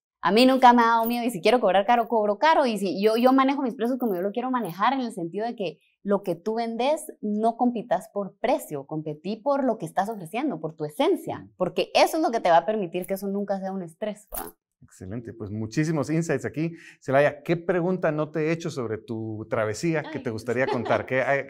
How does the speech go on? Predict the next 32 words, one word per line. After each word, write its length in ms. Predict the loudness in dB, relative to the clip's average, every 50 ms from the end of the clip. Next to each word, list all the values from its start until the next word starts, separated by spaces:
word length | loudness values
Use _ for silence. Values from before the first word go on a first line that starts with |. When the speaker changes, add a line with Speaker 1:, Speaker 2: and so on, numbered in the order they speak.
| -2
Speaker 2:
hay 100 | -2 0
algo 200 | 0 0 -2 -2
más 180 | -4 -4 -4 -4
que, 220 | -4 -6 -6 -4
que 100 | -6 -8
no 120 | -8 -6 -6
hemos 160 | -6 -4 -4
hablado 360 | -4 -2 0 0 0 0 0
que, 220 | -2 -6 -8 -8 -8 -14 -20 _ -20 -14 -4 -2 -2
eh, 180 | -2 -2 -6 -4
de 140 | -4 -4 -4
tu 140 | -4 -6 -8
em-, 140 | -8 -8 -10 -4 0
travesía 420 | 2 4 4 4 4 2 2 2
como 160 | 2 0 -2
emprendedora 680 | -2 0 0 0 0 0 0 2 4 4 4 4 2 0
que, 220 | 0 -4 -6 -6 -6
que 140 | -8 -10 -8
dijeras 320 | -6 -4 -2 -2 -2 -2
esto, 380 | -4 -6 -4 -6 -6 -6 -8 -12 _ _ -16
definitivamente 720 | -10 -10 -8 -8 -8 -10 -6 -6 -6 -6 -6 -6 -8 -10
quiero 260 | -8 -6 -8 -8 -6
que, 200 | -8 -10 -12 -12 -14 _ _ -20 -20 -20 -20 -20 _ _ -12
que 80 | -10
lo 100 | -10 -8
conozcan? 540 | -8 -6 -4 -4 -4 -4 -6 -14 -14 -16 -16 _ _ _ -8
Speaker 1:
Eh, 260 | -6 -2 -2 -2 -2
pues 200 | -2 0 0 2
yo 140 | 2 2 0
creo 260 | 2 2 2 0 0
que, 240 | 0 0 2 2 2
mm, 280 | 0 0 -2 -2 -2